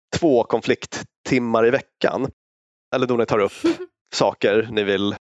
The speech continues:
Speaker 1: ta upp, alltså så här missförhållanden, whatever, alltså någonting ni vill, eh, någonting ni vill diskutera. Ni får ta upp det vid så här lördag frukost när båda är pigga och,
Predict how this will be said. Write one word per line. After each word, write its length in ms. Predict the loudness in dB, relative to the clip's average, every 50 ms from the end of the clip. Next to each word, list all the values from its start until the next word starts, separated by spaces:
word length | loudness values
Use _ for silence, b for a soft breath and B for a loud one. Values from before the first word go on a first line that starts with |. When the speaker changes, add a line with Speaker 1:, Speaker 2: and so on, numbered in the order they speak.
| _ _ _ _ _
Speaker 1:
ta 80 | 0 0
upp, 260 | 0 0 0 _ -2
alltså 180 | 0 0 0 0
så 80 | 0
här 60 | -2
missförhållanden, 760 | -2 -2 -2 -2 -4 -4 -2 -2 -2 0 0 0 0 0 0 0
whatever, 320 | 2 2 2 0 2 2
alltså 180 | 0 2 2 2
någonting 320 | 2 2 0 0 -2 -2 -2
ni 80 | -2
vill, 280 | -2 -2 -2 -2 -4 -6 -10 -10 -8
eh, 240 | -6 -4 -4 -4 -6 -10 -16 _ _ _ _ _ _ _ -2
någonting 220 | -2 0 2 2 0
ni 60 | 0
vill 100 | 0 0
diskutera. 420 | 0 0 0 0 0 0 0 2
Ni 80 | 0 0
får 100 | 0 2
ta 80 | 2 2
upp 140 | 0 0 0
det 120 | 0 0
vid 120 | 2 2 0
så 60 | 0
här 80 | 2
lördag 360 | 2 2 4 4 2 2 0 0
frukost 680 | 0 0 -2 -2 _ 0 2 2 2 0 -4 -4 -2 0
när 100 | -2 0
båda 260 | 2 0 2 2 2
är 60 | 0
pigga 380 | 0 0 -2 -2 0 2 2 4 4
och, 100 | 4